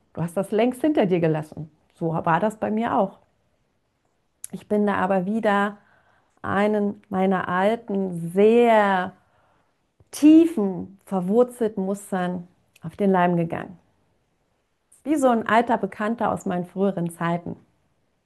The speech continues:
Der Teil in mir, der mich immer nach vorne pusht, nach drückt. Anja mit zehn Atombomben im Hintern.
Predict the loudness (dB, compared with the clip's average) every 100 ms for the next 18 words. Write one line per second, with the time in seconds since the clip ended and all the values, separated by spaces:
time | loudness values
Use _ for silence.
0 | _ _ _ _ _ _ _ _ -20 -20
1 | _ -6 -4 2 4 4 4 2 2 0
2 | 0 -4 _ _ _ -8 -6 -4 -4 -2
3 | -6 -8 -2 0 0 -2 -6 -12 -12 -18
4 | -20 _ _ _ -12 -12 -12 0 2 2
5 | -8 _ _ _ _ _ _ 0 2 2
6 | 0 -4 -12 _ _ _ _ _ -10 -10
7 | -4 -4 -2 -6 -2 0 2 2 2 0
8 | -2 -2 -4 -6 -6 -8